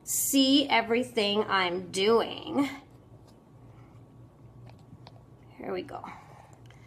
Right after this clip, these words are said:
That's good, right? You guys can, don't tip over, camera. Come on now.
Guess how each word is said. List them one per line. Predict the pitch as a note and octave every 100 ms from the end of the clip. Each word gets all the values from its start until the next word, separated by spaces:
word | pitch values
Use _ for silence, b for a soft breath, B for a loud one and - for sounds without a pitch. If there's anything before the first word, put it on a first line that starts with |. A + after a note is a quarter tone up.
| B B -
That's | C#4 B3 -
good, | A3 -
right? | G#3+ B3+
You | A#3+
guys | A3 A3 -
can, | - -
don't | G3+ G#3
tip | A#3
over, | B3+ G#3 G3+
camera. | A3 F3+ F3
Come | - G#3+
on | G3 E3+
now. | D#3+